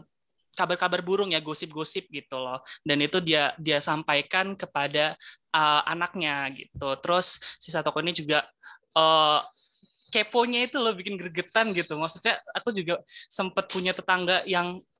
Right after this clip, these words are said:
yang kepo gitu dan, eh, s-, eh, di satu sisi emang, emang benar sih karena,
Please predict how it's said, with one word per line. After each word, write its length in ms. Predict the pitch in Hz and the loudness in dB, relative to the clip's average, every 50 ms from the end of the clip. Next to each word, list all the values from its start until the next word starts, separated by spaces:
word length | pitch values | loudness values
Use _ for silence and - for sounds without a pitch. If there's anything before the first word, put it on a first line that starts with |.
| _ - | _ -6
yang 400 | 185 180 175 175 180 190 190 190 | 0 0 2 2 0 -2 -6 -2
kepo 400 | - 220 240 233 - 214 214 214 | 0 0 0 2 4 4 4 4
gitu 160 | 175 180 - 185 | 2 -2 -4 -2
dan, 240 | 160 165 165 170 160 _ - - - - - - - _ - 165 | -4 -2 -4 -4 -8 _ -16 -14 -12 -10 -10 -12 -10 _ 2 4
eh, 320 | 160 160 165 165 170 165 - - _ _ _ - | 6 8 8 8 6 4 2 0 _ _ _ -16
s-, 240 | 180 139 - - - | -14 -10 -10 -6 0
eh, 240 | - 180 180 180 185 | 2 4 4 4 4
di 80 | 180 202 | 2 2
satu 240 | - 220 - 233 | 2 2 2 2
sisi 240 | 226 254 269 302 302 | -2 0 2 2 2
emang, 240 | 285 254 233 220 208 | 2 0 -2 -2 -4
emang 320 | - 196 196 190 190 190 | -4 -4 -4 -6 -6 -6
benar 240 | 190 190 214 214 208 | -6 -4 -4 -4 -4
sih 80 | - 196 | -4 -4
karena, 320 | 185 175 190 214 233 233 | -2 -2 0 0 -2 -2